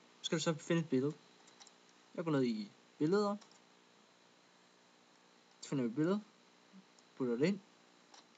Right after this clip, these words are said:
Klikker OK. Dobbeltklikker på mit billede. Trykker OK. Går op i filter. Trykker Liquify. Nu er der he-, en hel masse, øh,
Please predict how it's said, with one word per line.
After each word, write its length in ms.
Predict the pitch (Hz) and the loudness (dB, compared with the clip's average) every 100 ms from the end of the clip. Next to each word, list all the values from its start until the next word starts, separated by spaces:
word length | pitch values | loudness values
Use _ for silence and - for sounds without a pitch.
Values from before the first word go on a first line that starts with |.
| _ - _ - | _ -20 _ -2
Klikker 220 | 143 120 | 0 0
OK. 180 | 110 165 190 214 - - - - _ _ _ _ _ - | -2 -2 -2 -4 -14 -20 -20 -20 _ _ _ _ _ 2
Dobbeltklikker 420 | 165 208 185 160 | 2 2 -2 -2
på 60 | 185 | -2
mit 120 | 170 | 0
billede. 280 | 139 156 170 - - - - - - | 0 -2 -6 -18 -20 -20 -20 -20 -10
Trykker 180 | 120 | -4
OK. 340 | 151 175 151 147 - _ _ _ - - _ _ - - 60 60 60 - - - - - - - - - | -2 2 0 0 -12 _ _ _ -20 -20 _ _ -20 -20 _ _ -20 -20 -20 -20 -20 -20 -20 -20 -8 0
Går 100 | 160 | 2
op 80 | |
i 60 | 202 | 2
filter. 400 | - 165 - 175 - - - - - - - - - - | 0 -4 -2 -6 -8 -20 -20 -20 -20 -20 -20 -20 -20 -8
Trykker 180 | 165 147 | -2 -2
Liquify. 480 | 117 127 123 120 127 - - - - - - - - - - - - 62 60 60 60 _ _ - - - - - - - _ _ - | -2 -8 -6 -8 -10 -20 -20 -20 -20 -20 -20 -20 -20 -20 -20 -20 -20 -20 -20 -20 -20 _ _ -20 -20 -20 -20 -20 -20 -20 _ _ 4
Nu 180 | 233 233 | 6 6
er 120 | 196 | 4
der 140 | 190 | 2
he-, 200 | 160 196 | 0 -2
en 80 | 180 | -2
hel 200 | 190 180 | -2 -2
masse, 300 | 151 160 170 | -2 0 0
øh, 380 | 143 127 127 | 0 0 -4